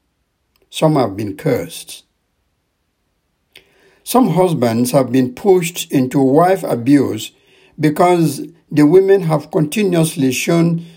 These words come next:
disloyalty in one form or the other. Disobedience always leads to anger and negative consequences, and on the other hand,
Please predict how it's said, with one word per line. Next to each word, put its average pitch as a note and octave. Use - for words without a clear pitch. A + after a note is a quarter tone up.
disloyalty D3+
in D#3+
one A3
form D#3+
or C#3
the B2+
other. B2+
Disobedience D3+
always D3+
leads D3
to D3
anger D3
and C3
negative D#3+
consequences, D3+
and B2
on B2+
the C3
other F#3
hand, D3